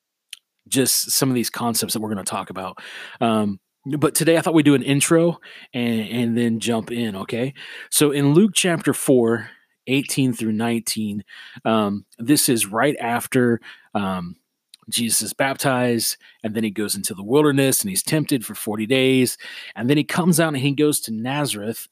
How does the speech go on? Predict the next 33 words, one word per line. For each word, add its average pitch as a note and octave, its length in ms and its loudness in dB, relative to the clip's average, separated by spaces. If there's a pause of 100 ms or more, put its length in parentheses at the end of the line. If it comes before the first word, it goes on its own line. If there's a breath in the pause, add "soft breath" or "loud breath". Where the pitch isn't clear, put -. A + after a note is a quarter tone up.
and A#2+ 480 -4 (320 loud breath)
he, B2+ 420 -2
um, G#2 360 -4 (800)
goes D#3 260 4
to D3 100 0
the C3 80 2
temple, C3+ 500 0
and A#2 60 0
as A#2+ 220 -2 (140)
a A#2+ 100 -10
custom, B2+ 680 -2
you A#2+ 100 -6
know, A2 120 -6
they A2+ 120 -4
would A2+ 100 -2
have A2 360 -6
a G2+ 80 -6
rabbi A2 540 0 (420 loud breath)
read A#2+ 720 -2
from A2+ 260 -4
a G2+ 80 -6
scroll, B2+ 540 2
and G#2+ 100 -6
this B2 160 -4
time A#2+ 240 -4
they G#2+ 140 -8
handed A#2+ 480 -4
Jesus, A#2+ 640 0 (1300)
uh, G2+ 160 -4
the F#2+ 120 -12
book - 180 -10
of G#2 100 -8
Isaiah, A#2 540 -2